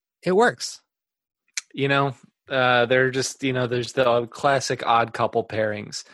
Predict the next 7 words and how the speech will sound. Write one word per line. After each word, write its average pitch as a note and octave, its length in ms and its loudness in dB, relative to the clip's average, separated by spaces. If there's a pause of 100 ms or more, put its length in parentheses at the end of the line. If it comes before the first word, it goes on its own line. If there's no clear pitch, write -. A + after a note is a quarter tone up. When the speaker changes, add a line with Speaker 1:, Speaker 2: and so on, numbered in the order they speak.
(240)
Speaker 2:
The A2+ 140 0
odd A#2 260 4
couple, A2 580 0 (440)
you A#2+ 260 -2
and A#2 140 -4
me, A#2 460 -6 (440)
uh, G#2+ 320 -6